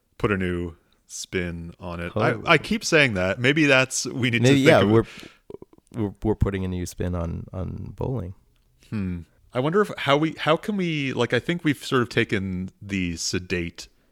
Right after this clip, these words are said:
Speaker 1: sport of bowling and made it more extreme in the nineties,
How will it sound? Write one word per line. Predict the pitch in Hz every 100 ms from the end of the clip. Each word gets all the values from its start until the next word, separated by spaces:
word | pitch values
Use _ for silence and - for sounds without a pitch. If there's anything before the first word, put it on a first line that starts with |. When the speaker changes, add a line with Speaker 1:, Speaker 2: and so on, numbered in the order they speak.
| -
Speaker 1:
sport | - 107 95
of | 90
bowling | 180 151 107 101
and | 98
made | 101 98
it | 92 - - _ - _ -
more | 110 107 95 92 85
extreme | 98 - - - 110 90
in | 90 90
the | 90
nineties, | 90 92 92 90 87 85 87 -